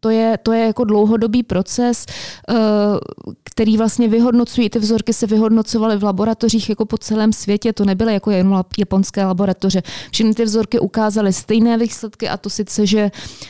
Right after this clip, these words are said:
ta voda, eh, škodlivá není, že ta koncentrace je nízká. Ještě by tady mělo zaznít, a nevím, jestli by ses mě na to zeptal, ale pro jistotu to, eh, řeknu, že, eh, na světě existuje spousta jaderných elektráren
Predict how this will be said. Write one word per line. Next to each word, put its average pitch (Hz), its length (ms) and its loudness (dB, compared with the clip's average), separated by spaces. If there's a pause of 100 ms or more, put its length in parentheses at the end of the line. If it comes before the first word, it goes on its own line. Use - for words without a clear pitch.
ta 220 100 -2
voda, 202 520 2
eh, 190 180 2
škodlivá 190 520 0
není, 226 400 4
že 240 100 0
ta 220 140 -2
koncentrace 214 680 0
je 196 100 2
nízká. 226 680 2 (480)
Ještě 233 280 0
by 233 100 0
tady 233 200 0
mělo 220 260 4
zaznít, 220 460 0
a 226 60 0
nevím, 214 220 4
jestli 214 220 0
by 202 120 0
ses 202 200 -4
mě 220 140 4
na 214 80 2
to 240 140 0
zeptal, 202 380 -2
ale 214 120 0
pro 208 160 0
jistotu 208 340 -2
to, 220 180 -2 (240)
eh, 202 40 2
řeknu, 214 400 2
že, 208 500 2
eh, 202 280 2 (800)
na 226 100 0
světě 247 280 0
existuje 233 380 0
spousta 175 400 -4
jaderných 196 480 0
elektráren 220 800 0